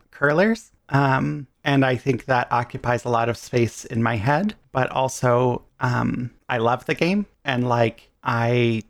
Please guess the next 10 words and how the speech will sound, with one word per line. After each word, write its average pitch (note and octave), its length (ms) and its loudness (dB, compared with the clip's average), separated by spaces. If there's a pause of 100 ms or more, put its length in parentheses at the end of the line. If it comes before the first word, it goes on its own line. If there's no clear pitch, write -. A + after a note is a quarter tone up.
(100)
probably C3+ 280 0
love C3+ 200 2
the C3+ 60 -4
game B2+ 200 0
a B2 40 2
little A#2+ 220 2
too C#3+ 200 -4
much. B3 340 0
<laughs> - 240 -10 (300)
Um, D3 520 2